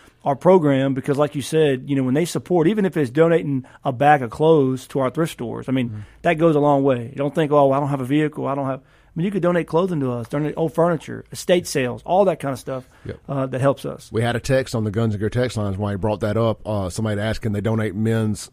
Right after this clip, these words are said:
Speaker 2: clothing?" Absolutely. Um, I, you know, you guys have, I know y'all are tired of me saying this, but I recently lost about seventy pounds. I've got a half a closet full of my, my big boy clothes, and, and I wanna get rid of that. I wanna get rid of that safety net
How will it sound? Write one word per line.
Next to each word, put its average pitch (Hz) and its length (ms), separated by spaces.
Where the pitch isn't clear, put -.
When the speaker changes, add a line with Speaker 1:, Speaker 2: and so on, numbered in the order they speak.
Speaker 2:
clothing?" 127 500
Absolutely. 104 840
Um, 92 260
I, 92 220
you 117 120
know, 98 100
you 107 140
guys 107 280
have, 90 180
I 98 120
know 104 100
y'all 101 180
are - 40
tired 110 260
of 117 60
me 120 60
saying 143 280
this, 113 180
but 101 160
I - 20
recently 123 340
lost 123 220
about 120 160
seventy 123 340
pounds. 127 520
I've 113 140
got 120 140
a - 20
half 117 240
a - 20
closet 127 380
full 123 220
of 101 160
my, 101 200
my 104 100
big 139 200
boy 131 160
clothes, 113 520
and, 107 180
and 113 200
I 117 60
wanna 131 200
get 127 120
rid 170 120
of 127 80
that. 104 200
I 120 40
wanna 139 160
get 151 120
rid 165 100
of 156 60
that 117 120
safety 135 420
net 87 340